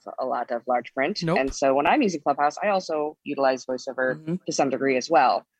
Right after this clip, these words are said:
Speaker 1: even though I'm primarily a magnification and, and dynamic text user. Um, and also, they don't have a dark theme yet, which is extremely frustrating <laughs> because contrast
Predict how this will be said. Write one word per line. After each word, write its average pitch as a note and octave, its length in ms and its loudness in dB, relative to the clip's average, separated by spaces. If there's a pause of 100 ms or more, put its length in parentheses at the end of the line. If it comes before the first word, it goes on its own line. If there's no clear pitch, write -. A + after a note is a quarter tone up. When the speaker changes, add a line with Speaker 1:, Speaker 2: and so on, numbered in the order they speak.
(200)
Speaker 1:
even D#3+ 200 2
though D#3 60 4
I'm C#3+ 100 2
primarily C#3+ 560 -2
a C3+ 40 -2
magnification C3+ 680 -6
and, B2+ 260 -6
and C3 120 -6
dynamic B2 420 0
text - 280 -4
user. - 380 -2 (440)
Um, D3+ 440 4 (200)
and F3+ 160 -2
also, E4 320 0
they G#3+ 160 -2
don't F#4 200 -4
have C#4+ 200 -4
a C#4 80 -2
dark A3 340 -4 (140)
theme D#3+ 180 -8
yet, B2+ 280 -8
which D3+ 200 -10
is D3+ 140 -8
extremely C#3 500 -4
frustrating F#3 840 2
<laughs> - 20 -20
because E3+ 420 2 (100)
contrast A3+ 480 -2